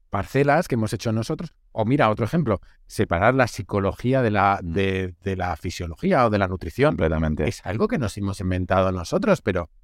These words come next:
Speaker 1: eh, indudablemente están relacionadas. Por lo tanto, yo creo que la, la especialización es muy importante, pero también es muy importante que existan personas, eh,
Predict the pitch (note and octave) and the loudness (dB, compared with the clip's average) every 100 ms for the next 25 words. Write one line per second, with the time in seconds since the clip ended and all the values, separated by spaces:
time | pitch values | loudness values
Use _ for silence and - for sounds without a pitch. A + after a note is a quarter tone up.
0 | _ _ - A#2+ - - _ - D#3+ C3 | _ _ -6 -4 -4 -6 _ -2 0 2
1 | A#2+ A#2+ B2 D#3+ B2+ F#3+ - C#3 A#2 G#2+ | 2 4 4 4 2 0 0 0 2 0
2 | - F2+ A#2 A2 E2 - _ _ _ - | -2 -2 0 0 -2 -10 _ _ _ -4
3 | A2 A2 A#2 E3+ E3+ E3 E3+ F3+ - A#2 | 0 2 2 4 4 2 2 0 2 0
4 | F#2 _ - G#2+ G#2 - G#2+ G2 - A2 | 0 _ -8 -2 -2 2 2 2 0 0
5 | G2 G2+ D3+ D#3+ A#2+ A#2+ C3 D3+ D#3 F3 | 0 0 2 2 2 -2 -2 -2 -2 0
6 | F3 - A#2+ A#2 B2+ F3+ G#3+ F#3+ F3 F#3 | 0 0 0 0 0 -2 -2 -2 0 0
7 | F3 B2 - D#3+ - F#3 D#3+ B2+ - F3 | -2 -4 -6 -8 0 0 0 -4 -2 0
8 | C3 D3 F3+ - _ G#2+ G#2+ | 0 -2 -4 -12 _ -6 -4